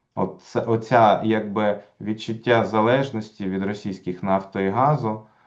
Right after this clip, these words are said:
воно буде, ем, е, м, при-,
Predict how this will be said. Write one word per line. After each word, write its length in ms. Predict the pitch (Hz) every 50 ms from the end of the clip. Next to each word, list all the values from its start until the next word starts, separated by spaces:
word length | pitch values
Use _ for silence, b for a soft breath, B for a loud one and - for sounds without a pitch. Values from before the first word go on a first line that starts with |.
| b b b b -
воно 680 | - - 90 90 98 98 98 104 110 110 107 104 101
буде, 680 | 98 90 90 107 107 98 95 98 98 98 98 98 95 92 90 - - -
ем, 920 | - 98 98 95 95 95 92 90 90 90 90 90 87 85 87 90 90 90 90 - _ _ _ _ _ _ _ _ _ _ _ _ _ _ _ _ _ _ _ - -
е, 40 | - - - - - _ _
м, 520 | - - - 69 - - - - - - - _ _ _
при-, 140 | - 117 117